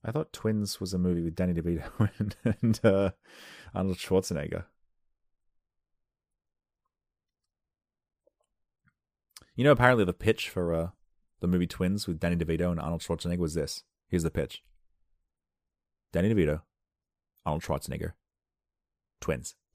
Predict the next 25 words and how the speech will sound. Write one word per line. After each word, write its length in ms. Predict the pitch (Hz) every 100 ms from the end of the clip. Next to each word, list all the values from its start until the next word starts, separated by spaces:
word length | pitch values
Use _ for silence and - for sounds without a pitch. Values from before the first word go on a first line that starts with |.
| - _ _ _ _ _ _ -
And 60 |
this 100 | 87
guy 120 | 95
was 100 | 87
just 140 | - -
like, 160 | 78 - - - - -
"I 60 |
love 120 | 85
it. 80 | 76 - -
Let's 140 | 85
do 100 | 82
it." 100 | - - _ - - _ _ _ _ -
What 80 | -
are 40 |
we 60 | 95
thinking, 180 | 90 76
like, 140 | 71
thirty 180 | - 87
million? 260 | 90 104 113 _ _ _ _ -
Yes. 360 | - - - - _
Yes. 320 | - - - - - _ _ _ _ _ _ _ _ _ _ _
Cocaine 360 | - - - 73
ruled 320 | 78 87 64
back 160 | - -
then. 200 | 76 -